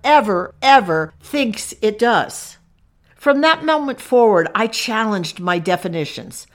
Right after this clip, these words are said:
I found that when, quote unquote, bad things occur,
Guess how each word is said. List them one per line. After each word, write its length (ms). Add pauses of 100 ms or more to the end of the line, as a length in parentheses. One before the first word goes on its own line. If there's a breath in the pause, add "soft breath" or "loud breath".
I 80
found 400
that 200
when, 440 (180)
quote 400
unquote, 540
bad 720
things 440
occur, 460